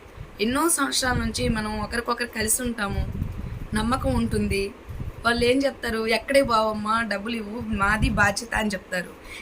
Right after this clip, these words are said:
కానీ తిరిగి మనకు వాళ్ళు ఇవ్వలేదనుకోండి, మనం ఇచ్చిన వాళ్ళమి, వాళ్ళని మనం అడిగామనుకోండి, "మీరు మీరు చూసుకోండి అమ్మా, మేము ఒక మాట చెప్పాము, దాన్ని ఏముంది" అంటారు.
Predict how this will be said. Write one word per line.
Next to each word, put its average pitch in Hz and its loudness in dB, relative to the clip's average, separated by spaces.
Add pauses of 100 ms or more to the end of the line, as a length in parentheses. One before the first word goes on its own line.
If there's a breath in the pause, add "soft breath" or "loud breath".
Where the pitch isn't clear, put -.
(120 loud breath)
కానీ 262 4
తిరిగి 277 0
మనకు 240 4
వాళ్ళు 240 4
ఇవ్వలేదనుకోండి, 247 2
మనం 208 0
ఇచ్చిన 214 -2
వాళ్ళమి, 202 -2 (400 loud breath)
వాళ్ళని 240 4
మనం 233 2
అడిగామనుకోండి, 240 2
"మీరు 262 0
మీరు 285 -2
చూసుకోండి 247 0
అమ్మా, 208 0
మేము 220 -2
ఒక 220 -4
మాట 226 2
చెప్పాము, 220 -2
దాన్ని 202 0
ఏముంది" 208 -2
అంటారు. 180 -4